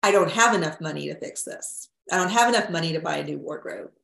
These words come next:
I don't have enough money to buy lipstick. I don't have enough money to get plastic surgery," or whatever, or to get, to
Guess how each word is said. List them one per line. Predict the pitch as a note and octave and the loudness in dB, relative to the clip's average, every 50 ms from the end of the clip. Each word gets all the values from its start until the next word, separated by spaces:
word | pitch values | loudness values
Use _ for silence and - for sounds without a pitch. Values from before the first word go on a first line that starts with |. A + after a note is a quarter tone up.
| _ _ _ _ - | _ _ _ _ -2
I | - | 2
don't | G3 G3 F#3+ G3+ | 4 4 4 4
have | G#3 G#3 G#3 G#3+ | 4 4 4 4
enough | G#3+ A3 G3 F#3+ - | 4 2 2 0 -2
money | F#3 E3+ D#3+ D#3 D#3 D3+ | -4 -4 -4 -4 -6 -8
to | - E3 | -10 -10
buy | - - D3+ D3 | -8 -6 -6 -4
lipstick. | D3 D3+ D3+ - - - - - - | -4 -4 -6 -6 -8 -8 -6 -2 2
I | D#3+ | 2
don't | G3 F#3+ F3+ | 2 2 2
have | F#3+ G3 F#3+ F#3+ G3 G3+ | 2 2 2 2 2 2
enough | G3+ G3 G3+ - | 0 -2 -2 -2
money | E3+ E3 E3 D#3+ D#3+ D#3 D3+ | -4 -2 -2 -2 -4 -4 -6
to | - E3+ | -8 -8
get | D#3 - C#3+ - - | -6 -6 -6 -6 -6
plastic | D#3 D3 D3+ - - - - | -8 -8 -8 -8 -10 -12 -10
surgery," | - C#3+ C3+ C3+ - - D#3 | -8 -8 -8 -8 -6 -4 -2
or | E3+ E3+ | 0 0
whatever, | F3+ F3+ F3+ F3+ F3 E3+ - C#3 C3+ B2 A#2+ B2 - _ - | 2 2 4 4 2 2 0 -4 -8 -8 -10 -12 -16 _ -4
or | - F3+ F#3+ F3+ F3 | 0 0 2 2 2
to | - G3 | 0 0
get, | E3+ F3+ F3+ E3+ - - - | 2 2 4 4 2 0 -2
to | G#3 F3 D#3+ | -6 -6 -6